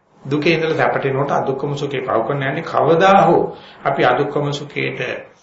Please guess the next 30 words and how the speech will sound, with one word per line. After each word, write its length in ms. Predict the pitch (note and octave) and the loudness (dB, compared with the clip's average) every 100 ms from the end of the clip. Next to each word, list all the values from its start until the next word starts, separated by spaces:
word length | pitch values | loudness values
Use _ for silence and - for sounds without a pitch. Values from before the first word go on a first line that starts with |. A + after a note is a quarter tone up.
| - - - | -20 -20 -6
ප්‍රයත්නෙන් 640 | A#2 A#2 C3 D3+ F#3+ G#3+ | 2 4 4 2 2 4
ළඟා 320 | E3 C3 B2+ | 4 4 4
වෙලා 240 | A#2+ B2+ C#3 | 4 4 2
මේ 200 | E3+ F3 | 2 0
ඉන්නේ 220 | F3 F3 | 0 0
අදුක්කම 480 | C#3+ C#3+ D3 D3+ C#3 | 2 2 0 0 0
සුඛේ. 260 | C#3 C#3 C#3+ | 0 0 0
අනේ 260 | C#3+ D3+ | 0 0
මේක 240 | D3 D3 F#3 | 0 0 0
සැප 320 | - C#3 - E3+ | 2 2 2 2
දුක 200 | E3 E3+ G3+ F3 | 0 2 2 2
දෙකටම 440 | D3 D3 G#3 C4 | 2 2 4 4
වැඩිය 300 | B3 G3+ F3+ | 6 6 4
හොඳයි 260 | E3+ D#3+ D#3+ | 2 2 2
කියලා 220 | D#3+ D3 | 2 0
තේරුම් 240 | A#2+ B2 C#3+ | 0 0 0
ගත්ත 200 | E3 F#3 | 0 2
දවසේ 460 | G3+ D#3+ - A2 - - - - - | 2 2 2 -4 -6 -12 -20 -20 -16
අපිට 260 | D#3+ D#3+ C#3 | -8 -6 -2
පේනවා 420 | B2+ B2+ G3 D3 | -2 0 2 4
දවසේ 240 | D3 D#3+ | 2 0
සියයට 300 | D3 C#3 C3+ | -4 -4 0
අසූවක් 460 | C#3+ - C3+ C3 - | 2 2 0 0 -2
අනූවක් 340 | B2 B2+ - | -2 -4 -4
ඉන්නේ 260 | G#3+ F#3 G#3 | -4 -2 0
මේකේ 280 | G#3 G#3 G#3 | 0 0 0
තමයි 280 | F#3 A3 G3+ | 0 0 0
භාවනා 480 | C#3 E3+ E3 F#3+ A#3+ | 2 4 4 2 2
කළත් 360 | F#3+ E3 - | 4 4 4
නැතත්. 400 | G#3+ F3+ - - | 2 2 0 -6